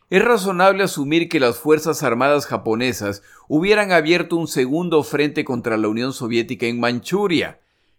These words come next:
con consecuencias difíciles de calcular, ya que ahora es la Unión Soviética la que pelea una guerra a dos frentes.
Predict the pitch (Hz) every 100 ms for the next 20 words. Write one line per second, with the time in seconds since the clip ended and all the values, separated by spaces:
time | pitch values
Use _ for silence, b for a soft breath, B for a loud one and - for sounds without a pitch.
0 | _ 151 143 165 - 151 151 190 190 180
1 | 160 131 127 - 233 - 175 175 180 180
2 | 180 202 180 160 170 b b - 131 143
3 | 147 131 147 156 120 110 110 127 226 240
4 | 190 143 120 127 101 117 113 b b _
5 | _ _ 120 120 127 127 127 143 151 143
6 | 120 123 127 123 113 107 113 117 - 151
7 | 160 - - -